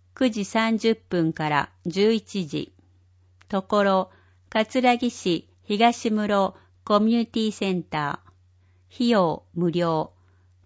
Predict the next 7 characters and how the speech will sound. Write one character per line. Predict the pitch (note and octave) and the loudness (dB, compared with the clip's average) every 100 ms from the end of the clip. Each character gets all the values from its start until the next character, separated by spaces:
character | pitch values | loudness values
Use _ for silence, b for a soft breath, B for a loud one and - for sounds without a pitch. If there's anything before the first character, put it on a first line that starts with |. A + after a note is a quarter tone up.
| _ | _
定 | G#3+ A3 A3 | -2 0 0
員 | G#3+ G3+ - _ - | 0 -2 -6 _ -8
十 | F3+ G#3 A3 | 0 2 2
五 | A3+ | 0
名 | G#3+ G#3+ G#3 | 0 -2 -4
程 | - F#3+ D#3+ | -4 -2 -2
度。 | D3+ D3 | -2 -4